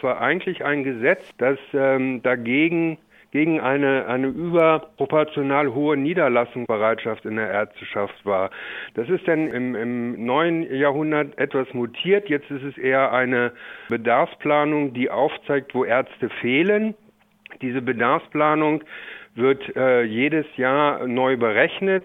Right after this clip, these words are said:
sogar zweimal im Jahr. Und es hat zweitausendneunzehn eine große Reform der Bedarfsplanung gegeben, wo auch tatsächlich die Verhältniszahlen Ärzte zu Einwohnern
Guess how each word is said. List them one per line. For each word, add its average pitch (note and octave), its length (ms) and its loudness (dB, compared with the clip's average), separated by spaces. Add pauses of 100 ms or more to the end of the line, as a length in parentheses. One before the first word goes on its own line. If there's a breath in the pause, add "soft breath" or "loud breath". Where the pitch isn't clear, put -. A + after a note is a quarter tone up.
(100)
sogar A#2+ 260 0 (120)
zweimal D#3+ 440 0
im F3 180 -2
Jahr. F3+ 380 2 (580 loud breath)
Und C#3 220 0
es C#3 140 -6
hat D#3 160 0 (120)
zweitausendneunzehn C3+ 1400 0 (600)
eine B2 440 0 (120)
große D#3 460 -2
Reform C3+ 480 0
der F3 120 0
Bedarfsplanung E3 800 -2
gegeben, D#3 580 0 (400 loud breath)
wo B2 100 0
auch B2+ 140 0
tatsächlich D3 640 0
die C3+ 160 -8
Verhältniszahlen A#2+ 1300 0
Ärzte D3 500 0
zu - 180 -4
Einwohnern F3 880 0